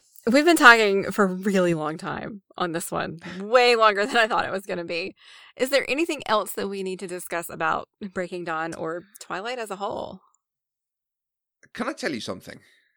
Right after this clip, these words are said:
Speaker 2: You might not know
Speaker 1: Of course.
Speaker 2: this. The Twilight Saga is based on a series of books.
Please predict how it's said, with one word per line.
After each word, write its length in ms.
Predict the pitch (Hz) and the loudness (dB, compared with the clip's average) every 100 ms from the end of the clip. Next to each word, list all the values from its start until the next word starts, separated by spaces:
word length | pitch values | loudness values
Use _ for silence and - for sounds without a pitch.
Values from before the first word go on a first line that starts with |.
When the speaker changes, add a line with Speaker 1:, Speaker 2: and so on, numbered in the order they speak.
| _ _ _ _ | _ _ _ _
Speaker 2:
You 140 | - | -10
might 160 | 143 123 | -6 -4
not 100 | 120 110 | -4 -4
know 80 | |
Speaker 1:
Of 80 | 107 | -4
course. 20 | |
Speaker 2:
this. 340 | - - - - _ _ _ _ _ _ _ _ _ _ _ _ _ _ _ | -6 -12 -16 -20 _ _ _ _ _ _ _ _ _ _ _ _ _ _ _
The 60 | |
Twilight 400 | - - - 107 | -14 -8 -6 -4
Saga 240 | 107 107 98 | -2 -4 -4
is 80 | - | -6
based 260 | 117 - | -8 -8
on 60 | 107 | -12
a 40 | |
series 300 | - 98 95 | -10 -10 -10
of 80 | - | -12
books. 400 | - - - | -14 -14 -18